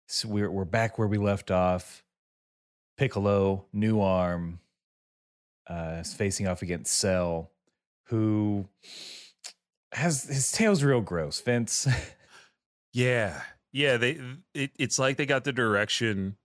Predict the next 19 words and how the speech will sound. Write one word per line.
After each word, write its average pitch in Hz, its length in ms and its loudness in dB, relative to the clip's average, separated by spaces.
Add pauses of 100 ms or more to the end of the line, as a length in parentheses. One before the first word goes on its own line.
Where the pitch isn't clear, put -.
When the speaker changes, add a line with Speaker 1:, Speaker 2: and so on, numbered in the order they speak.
(100)
Speaker 2:
from 110 220 -2
Toriyama. 92 640 -2
It's 85 140 -6
like, 90 240 -4
"Hey, 131 160 2
remember 120 340 0
when 135 120 2
we 123 100 2
were 113 80 2
drawing 107 320 0
those 95 220 -2
Frieza 110 400 -2
tails 117 500 0
and 107 100 0
how, 101 180 0
like, 90 300 -2
clean 107 560 2
and, 95 280 -4
and 90 420 -6